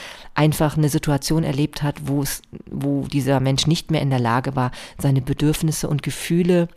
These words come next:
ähm, ja, genügend berücksichtigt zu finden. Und genau, dass so etwas nicht passiert, dazu trägt ja die gewaltfreie Kommunikation bei.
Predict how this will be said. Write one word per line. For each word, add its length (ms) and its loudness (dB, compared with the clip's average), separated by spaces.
ähm, 400 2
ja, 340 0
genügend 560 4
berücksichtigt 800 -4
zu 100 -8
finden. 460 -6
Und 160 2
genau, 600 2
dass 300 2
so 260 -2
etwas 380 -2
nicht 280 0
passiert, 460 -4
dazu 300 -2
trägt 280 -4
ja 80 -2
die 100 -2
gewaltfreie 500 -4
Kommunikation 800 -4
bei. 260 -4